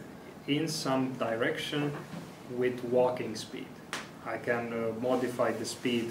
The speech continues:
from these bottom buttons, so walking, running, I don't know what the last one is. <coughs> Yeah, anyway, it, it helps if you plan to build these kind of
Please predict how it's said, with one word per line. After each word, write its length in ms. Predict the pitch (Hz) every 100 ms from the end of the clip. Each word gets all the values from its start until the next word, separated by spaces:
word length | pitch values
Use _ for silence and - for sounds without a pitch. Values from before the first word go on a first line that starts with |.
| -
from 120 | 117 107
these 200 | 110 110 - 117
bottom 520 | 113 - 113 110 110 - - -
buttons, 600 | 120 113 113 107 - - -
so 100 | 117 - - - - -
walking, 460 | 135 113 - 113 110
running, 420 | 113 110 107 104 - - - - 120 110
I 80 | 110
don't 200 | 110 110
know 100 | 110
what 200 | 110 -
the 100 | -
last 220 | - - -
one 120 | - -
is. 720 | - - - - - - -
<coughs> 120 | - - - - - - - - -
Yeah, 280 | 127 - -
anyway, 460 | 165 135 117 113 139
it, 220 | 156 156 - - -
it 220 | 156 156 - -
helps 560 | 175 185 - - - -
if 220 | 143 -
you 120 | 139
plan 440 | 139 139 143 147 143
to 80 | 135
build 480 | 123 139 135 123
these 240 | 117 113 117
kind 280 | 120 117
of 120 | 117